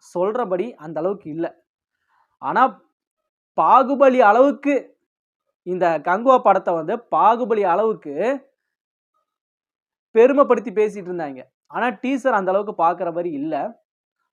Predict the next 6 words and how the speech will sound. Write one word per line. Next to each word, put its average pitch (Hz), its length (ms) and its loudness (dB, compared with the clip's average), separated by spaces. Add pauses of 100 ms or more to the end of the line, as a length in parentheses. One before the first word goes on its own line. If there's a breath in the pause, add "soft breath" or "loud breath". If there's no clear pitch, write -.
(140)
போஸ்டர்லாம் 254 840 2
சூப்பரா 247 400 -2
இருந்துச்சு, 185 320 -8 (760)
சூர்யாவோட 208 500 -2
போஸ்டர்லாம். 156 540 -12 (1600)
இந்த 156 160 -10